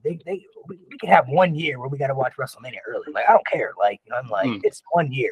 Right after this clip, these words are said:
Speaker 1: Like, they have WrestleMania in the, in the States every year, bro. Like, the crowd in the U K, like, Money in the Bank, oh my God, the atmosphere, it's inc-, it's incredible, man. Like, the crowds are just, the, the,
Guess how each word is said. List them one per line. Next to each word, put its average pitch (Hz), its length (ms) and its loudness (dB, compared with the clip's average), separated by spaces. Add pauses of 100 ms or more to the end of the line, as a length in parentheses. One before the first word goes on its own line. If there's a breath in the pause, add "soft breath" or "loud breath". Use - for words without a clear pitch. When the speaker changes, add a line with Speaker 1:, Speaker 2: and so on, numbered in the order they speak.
Speaker 1:
Like, - 140 -6
they 160 140 -4
have 165 160 2
WrestleMania 139 480 -6
in - 80 -20
the, 104 60 -12 (180)
in 135 60 -12
the - 80 -6
States - 300 -18
every 113 240 -8
year, 107 240 -12
bro. 95 180 -6
Like, 104 240 -4 (640)
the 147 60 -4
crowd 170 500 6
in 147 60 -10
the 139 80 -6
U 151 140 -4
K, 160 400 0
like, 117 240 -4
Money 156 160 -2
in 151 60 -2
the 131 60 -4
Bank, 143 400 -2
oh 135 140 -8
my 101 100 -10
God, 107 220 -4
the 98 80 -6
atmosphere, - 380 -6
it's 85 120 -10
inc-, - 180 -16
it's - 120 -12
incredible, - 380 -8
man. 85 200 -10
Like, - 180 -8
the - 60 -16
crowds 131 360 -2
are 117 40 -12
just, - 280 -10 (840)
the, 160 280 4
the, 165 440 0